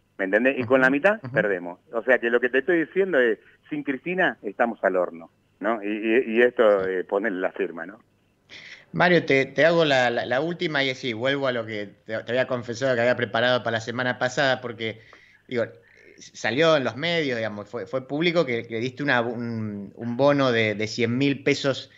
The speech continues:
Speaker 2: para, para los municipales. Por un lado, digo, co-, contame, contame por qué, y al mismo tiempo entonces te pregunto, porque hay una controversia ahí también en el ámbito del, del gobierno nacional,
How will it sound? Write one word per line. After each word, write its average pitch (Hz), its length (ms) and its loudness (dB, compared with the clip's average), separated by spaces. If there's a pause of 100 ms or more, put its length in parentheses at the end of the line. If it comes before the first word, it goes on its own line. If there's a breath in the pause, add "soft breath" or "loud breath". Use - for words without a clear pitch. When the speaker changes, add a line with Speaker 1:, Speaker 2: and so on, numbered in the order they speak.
(420 loud breath)
Speaker 2:
para, 107 400 2
para 110 180 0
los 113 160 -2
municipales. 120 880 -2 (380)
Por 139 100 -2
un 139 80 -2
lado, 156 180 4
digo, 139 200 2
co-, - 160 -14
contame, 143 640 -4
contame 139 400 -4
por - 260 -4
qué, 180 220 0
y 151 80 -4
al 135 80 -4
mismo 151 240 -8
tiempo 156 220 -6
entonces 147 200 -10
te 127 100 -6
pregunto, 131 540 -2
porque 110 160 -2
hay 120 80 2
una 107 180 0
controversia 113 680 0
ahí 107 120 -6
también 104 320 -6
en 95 120 -6
el 98 80 -8
ámbito 104 320 -6
del, 95 160 -2
del 98 100 -4
gobierno 113 300 2
nacional, 135 440 0